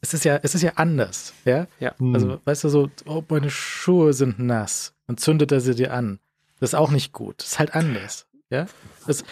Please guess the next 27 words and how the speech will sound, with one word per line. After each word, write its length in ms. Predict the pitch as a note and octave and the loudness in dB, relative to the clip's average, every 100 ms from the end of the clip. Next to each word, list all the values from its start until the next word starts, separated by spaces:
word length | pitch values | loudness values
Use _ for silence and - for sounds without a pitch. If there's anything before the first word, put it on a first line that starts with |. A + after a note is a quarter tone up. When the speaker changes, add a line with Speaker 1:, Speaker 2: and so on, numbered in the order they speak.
| - | -4
Speaker 1:
so 160 | E3 E3 | 0 2
wie 80 | G3+ | 4
bei, 180 | D3 | 4
Speaker 3:
Wenn, 160 | A#2+ B2 | 4 4
wenn 60 | C3 | 4
Speaker 1:
bei 80 | |
Speaker 3:
die 80 | D3 | 4
nur 160 | C#3 - | 4 2
kurz 480 | - D#3+ A3 - F#3+ | 2 4 4 2 -2
angezündet 680 | D3+ F3+ F3 E3 F3+ F#3+ | -2 -2 -2 -2 -2 -2
werden 240 | F3 F3 E3 | -4 -4 -4
zum 160 | F3+ | -6
Beispiel? 380 | F#3 - G3 F#3 - | -6 -8 -10 -12 -8
Speaker 1:
Ja, 200 | D3+ D#3+ | -4 -2
das 180 | E3+ D#3+ | -2 -4
ist, 240 | E3+ - - - _ _ _ | -6 -8 -14 -20 _ _ _
ist 160 | E3+ D3+ | -4 2
so 200 | F#3 E3 | 0 2
wie 100 | E3 | 0
das 160 | D3+ | 0
Ende 320 | - E3 F3+ D#3 | 2 4 4 2
von, 400 | - D3 C#3+ E3 | 0 0 0 -2
äh, 260 | C3+ B2+ - C#3+ | -2 -2 -4 -6
Täglich 360 | - C#3 B2 - | -2 -2 -2 0
grüßt 200 | C#3 - | 0 2
das 160 | B2+ C3 | 0 2
Murmeltier. 580 | B2+ A2 - - - | 2 2 0 -8 -12